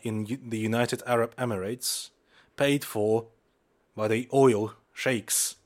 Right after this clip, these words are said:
The oil sheikhs. How are you supposed to pronounce it? I don't know.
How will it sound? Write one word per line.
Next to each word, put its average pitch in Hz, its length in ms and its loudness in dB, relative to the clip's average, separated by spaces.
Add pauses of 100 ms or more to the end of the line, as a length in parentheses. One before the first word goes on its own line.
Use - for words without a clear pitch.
(1400)
The 123 80 -2
oil 123 280 2
sheikhs. - 680 -4 (640)
How 117 120 -4
are 104 40 -2
you 98 60 -4
supposed - 300 -6
to - 60 -12
pronounce 107 340 -6
it? 107 60 -8
I 113 100 -2
don't 98 120 -4
know. 92 140 -8